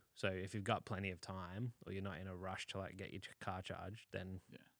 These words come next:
Speaker 1: sure, you could probably just, like, go around and charge your car completely for free. But I think if you're trying to live your life also, it's pretty hard to do that.
Speaker 2: Yeah.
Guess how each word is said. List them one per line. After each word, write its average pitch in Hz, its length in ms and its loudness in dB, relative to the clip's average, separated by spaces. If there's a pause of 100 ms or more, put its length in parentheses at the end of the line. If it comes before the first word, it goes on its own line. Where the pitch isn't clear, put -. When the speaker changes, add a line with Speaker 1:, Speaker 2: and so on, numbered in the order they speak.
(160)
Speaker 1:
sure, 92 320 2
you 92 80 -2
could 104 160 0
probably 104 240 4
just, 92 260 -2
like, 90 220 0
go 95 160 2
around 92 340 -2
and 92 160 -4
charge 92 220 0
your 90 80 -8
car 90 160 -4
completely 95 300 -8
for 104 120 -12
free. 110 320 0 (720)
But 104 200 6 (560)
I 101 60 0
think 107 200 4
if 90 80 0
you're 92 180 2
trying 98 300 6
to 92 80 0
live 92 240 0
your 92 100 0
life 92 280 2
also, 92 340 0
it's 90 160 -8
pretty 90 220 -2
hard 92 220 -2
to - 60 -10
do - 120 -8
that. - 180 -10 (180)
Speaker 2:
Yeah. - 200 4